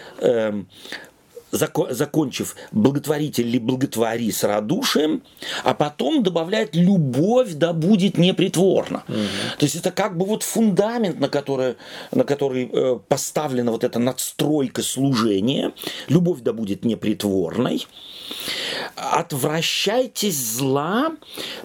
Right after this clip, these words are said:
Speaker 1: прилепляйтесь к добру». Вот такое вот повеление почти,
Speaker 2: Мгм.
Speaker 1: да. Э, интересно, «отвращайтесь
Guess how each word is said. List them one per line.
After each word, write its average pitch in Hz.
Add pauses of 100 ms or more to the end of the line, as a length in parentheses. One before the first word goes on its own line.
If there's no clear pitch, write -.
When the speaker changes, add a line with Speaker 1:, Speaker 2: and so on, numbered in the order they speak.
Speaker 1:
прилепляйтесь 190
к 165
добру». 180 (1080)
Вот 139
такое 202
вот 202 (1900)
повеление 110
почти, -
Speaker 2:
Мгм. -
Speaker 1:
да. 101 (600)
Э, 113 (480)
интересно, 175 (800)
«отвращайтесь 160